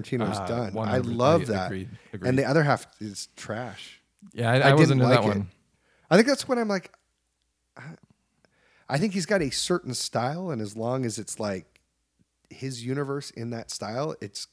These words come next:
Speaker 1: good. I don't think he's very adaptable.
Speaker 2: I don't know. I thought that, but I thought that Mandalorian episode was so good.
Speaker 1: It was super good, but, like, how much does a director in this universe actually influence that?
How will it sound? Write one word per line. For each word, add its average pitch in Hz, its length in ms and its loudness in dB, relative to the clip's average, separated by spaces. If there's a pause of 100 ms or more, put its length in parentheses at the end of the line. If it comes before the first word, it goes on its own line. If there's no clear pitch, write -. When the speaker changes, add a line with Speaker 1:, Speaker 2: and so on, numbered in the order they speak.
Speaker 1:
good. 113 300 -4
I 95 100 -10
don't 110 240 -10
think 151 140 -8
he's 120 180 -8 (100)
very 110 280 -8
adaptable. 95 720 -14 (760)
Speaker 2:
I 180 80 0
don't 214 200 2
know. 233 140 2
I 240 80 0
thought 190 200 0
that, - 140 -4
but 120 100 0
I 175 160 -2
thought 202 260 -4
that - 280 -6
Mandalorian 143 600 0
episode 110 360 -6
was 104 220 -6
so 127 840 0
good. 135 460 -2 (420)
Speaker 1:
It 170 140 2
was - 80 -6
super 175 580 -2
good, 110 400 -4 (1120)
but, 143 220 6
like, 127 500 2
how - 200 -4
much 156 260 0
does 120 180 -2
a 117 40 -4
director 107 760 -4 (160)
in 104 280 -4
this 110 280 -6
universe 101 580 -8
actually 98 480 -12
influence 92 540 -16
that? 82 240 -20